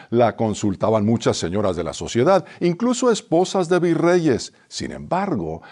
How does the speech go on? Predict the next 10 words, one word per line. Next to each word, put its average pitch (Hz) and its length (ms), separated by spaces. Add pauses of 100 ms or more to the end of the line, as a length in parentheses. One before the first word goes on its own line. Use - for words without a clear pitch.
(140)
a 143 120
pesar 156 320
de 233 140
que 175 100
acudían 143 480
a 135 120
ella 139 200
de 98 80
manera 82 400
clandestina, 117 920